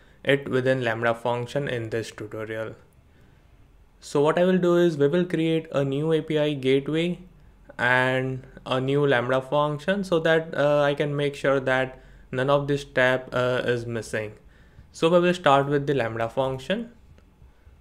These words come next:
So assuming that you already have logged in into A W S Management Console, and once you are there, navigate to Lambda Management Console. Now within Lambda Management Console, click on create function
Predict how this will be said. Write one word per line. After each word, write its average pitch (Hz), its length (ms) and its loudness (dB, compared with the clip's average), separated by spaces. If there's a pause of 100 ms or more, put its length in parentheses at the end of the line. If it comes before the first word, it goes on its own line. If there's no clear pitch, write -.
(140)
So 139 280 2
assuming 147 400 0
that 147 180 0
you 143 160 0
already 131 320 0
have 135 160 0
logged 127 260 -2
in 127 140 -4
into 127 240 -4
A 127 80 0
W 127 380 -4
S 123 180 -12
Management 123 480 -8
Console, 165 560 -4
and 180 160 0
once 165 240 -2
you 147 100 -2
are 151 140 0
there, 147 180 0
navigate 135 580 -2
to 143 60 0
Lambda 131 320 -4
Management 135 520 -6
Console. 135 440 -4 (1160)
Now 131 160 0
within 170 260 2
Lambda 180 240 0
Management 165 460 -2
Console, 143 960 0
click 147 260 -6
on 185 160 0
create 156 320 -4
function 143 920 -2